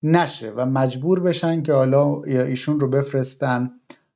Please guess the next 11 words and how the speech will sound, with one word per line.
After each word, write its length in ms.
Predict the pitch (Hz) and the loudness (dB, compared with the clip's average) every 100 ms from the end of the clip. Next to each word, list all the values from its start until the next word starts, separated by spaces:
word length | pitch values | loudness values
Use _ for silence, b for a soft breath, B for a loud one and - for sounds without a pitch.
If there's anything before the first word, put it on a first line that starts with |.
| _ - | _ 2
اه، 360 | 131 123 120 | 4 6 6
سوئیس 680 | 120 - 135 185 226 - - | 4 2 4 6 6 4 0
که 120 | - | 0
در 180 | 131 131 | 2 4
یک 240 | 127 143 143 | 2 2 2
درمانگاه 720 | 123 117 117 113 123 127 117 | 2 2 -2 0 2 2 2
روانی 600 | 110 110 107 110 151 180 | 0 0 -2 -4 -4 -2
چند 260 | 131 117 | -2 -2
سالی 260 | - 123 113 | 0 0 -2
اونجا 320 | 107 107 175 | -4 0 2
باشه 560 | 196 175 - 170 165 | 4 2 4 6 6